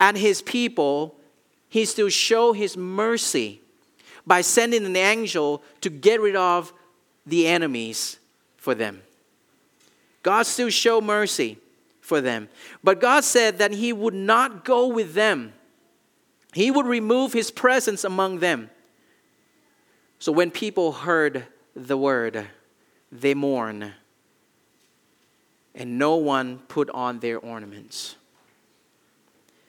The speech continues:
Let me ask you a question. How important is God's presence in your lives? How important is God's presence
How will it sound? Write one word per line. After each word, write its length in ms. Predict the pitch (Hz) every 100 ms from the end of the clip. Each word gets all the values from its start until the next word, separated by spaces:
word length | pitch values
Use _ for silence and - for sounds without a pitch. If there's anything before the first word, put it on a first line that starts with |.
| _ _ _ _ _ _ -
Let 100 | 175
me 100 | 180
ask 320 | 170 160 -
you 80 | 135
a 40 |
question. 600 | 127 123 117 - - 117 _ _ _ _ _ _ _ _ _ _ _ _ _ _
How 460 | - 185 202 214 202
important 640 | 160 147 175 160 113 110 _ _ _ _ _ _ _ _ _ 131
is 160 | 127
God's 280 | 135 127 -
presence 760 | - 135 117 110 107 98 - - _ _ _ _ -
in 160 | 120
your 160 | 123 120
lives? 540 | 110 - 127 - - _ _ _ _ _ _ _ -
How 340 | - 202 220
important 560 | 220 190 - 202 156 127
is 140 | 139
God's 340 | 135 151 135 -
presence 640 | - 160 143 117 110 -